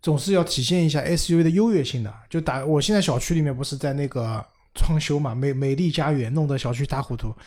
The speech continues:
对，就是我们那个前段时间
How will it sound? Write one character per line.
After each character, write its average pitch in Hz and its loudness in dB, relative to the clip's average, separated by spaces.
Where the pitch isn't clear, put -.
对， 139 0
就 160 0
是 156 0
我 135 2
们 151 2
那 175 2
个 147 2
前 151 -2
段 175 4
时 156 -2
间 151 0